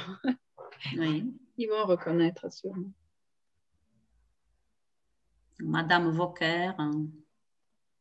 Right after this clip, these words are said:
Speaker 2: déjà, devrait être suffisant.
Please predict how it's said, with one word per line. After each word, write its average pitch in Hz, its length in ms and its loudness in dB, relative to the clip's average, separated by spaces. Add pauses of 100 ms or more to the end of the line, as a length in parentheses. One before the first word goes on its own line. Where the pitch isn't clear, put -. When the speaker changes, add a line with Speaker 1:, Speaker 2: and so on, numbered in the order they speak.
(180)
Speaker 2:
déjà, 160 760 4
devrait 160 640 4
être 165 240 2
suffisant. 214 800 8